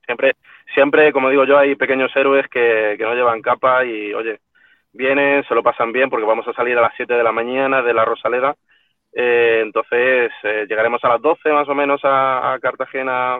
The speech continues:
si nada sale raro. Y nada, disfrutar, comer, disfrut-, eh, estar por la ciudad. No sé, gente de Cartagena ya nos está mandando indicaciones de lo que podíamos ir a ver, lo que no. A nosotros la verdad que siempre nos toca encontrarnos con buena gente en el camino.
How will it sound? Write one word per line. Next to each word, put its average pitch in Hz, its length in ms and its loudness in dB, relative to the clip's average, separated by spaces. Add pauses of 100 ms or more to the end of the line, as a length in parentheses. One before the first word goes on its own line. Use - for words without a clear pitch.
(120)
si 120 100 -10
nada 123 360 0
sale 123 200 -2
raro. 156 280 -2 (720)
Y 123 640 -6
nada, 117 240 0
disfrutar, 117 560 -2
comer, 123 480 0
disfrut-, 110 320 -10 (160)
eh, 113 220 -2
estar 120 260 0
por 117 120 -2
la 110 80 -4
ciudad. 131 400 0
No 127 120 -2
sé, 110 640 -2
gente 127 220 -4
de 123 140 0
Cartagena 117 540 -4
ya 117 100 -2
nos 117 120 -4
está 117 200 -6
mandando 113 340 -4
indicaciones 110 680 -6
de 110 220 -2
lo 110 140 -2
que 113 100 -2
podíamos 113 460 -2
ir 110 100 -4
a 107 60 0
ver, 127 200 2
lo 110 140 -2
que 113 100 -6
no. 120 200 -2 (580)
A 113 80 -8
nosotros 131 400 2
la 135 100 4
verdad 127 220 4
que 127 120 -2
siempre 127 340 -4
nos 123 160 -4
toca 123 580 2
encontrarnos 120 500 -2
con 110 240 -2
buena 117 200 -2
gente 110 240 -8
en 104 60 -4
el 104 100 -8
camino. 104 280 -10